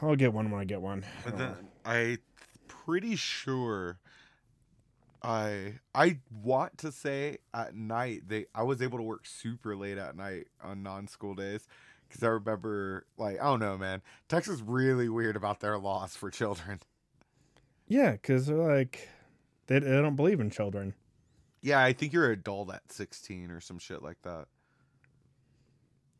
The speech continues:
Speaker 1: I mean, I, I don't think they really even care. They're like, "Yep." I mean, like, Ted Cruz showed you that. He's like, "Ooh, man, that looks cold, Texas.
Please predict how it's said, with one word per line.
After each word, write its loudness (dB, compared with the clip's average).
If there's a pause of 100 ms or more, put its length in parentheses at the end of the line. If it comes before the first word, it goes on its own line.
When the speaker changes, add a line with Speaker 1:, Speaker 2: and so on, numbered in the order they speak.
(2250)
Speaker 1:
I 2
mean, 6
I, 0
I 2
don't 4
think 0
they 2
really 2
even -2
care. 0 (100)
They're -2
like, -2
"Yep." 4 (560)
I -2
mean, 4
like, 2
Ted 4
Cruz 8
showed 4
you 2
that. 4 (1500)
He's 0
like, 2 (100)
"Ooh, 10 (180)
man, 8
that 8
looks 6
cold, 8
Texas. 6